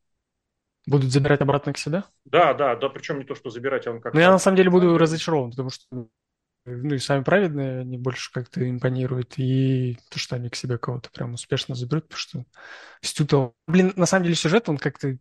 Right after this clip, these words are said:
Speaker 1: странно начался, они условно слабое звено, э, праведные нашли, ну, начали его забирать к себе, как раз Грейсона,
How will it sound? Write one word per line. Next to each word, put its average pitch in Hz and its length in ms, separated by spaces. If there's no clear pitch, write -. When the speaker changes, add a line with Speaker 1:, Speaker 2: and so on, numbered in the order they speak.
Speaker 1:
странно 143 420
начался, 143 600
они 139 340
условно 131 440
слабое 135 420
звено, 131 520
э, 123 120
праведные 127 480
нашли, 175 480
ну, 127 260
начали 131 440
его 127 320
забирать 131 580
к - 60
себе, 160 340
как 127 180
раз 131 180
Грейсона, 135 580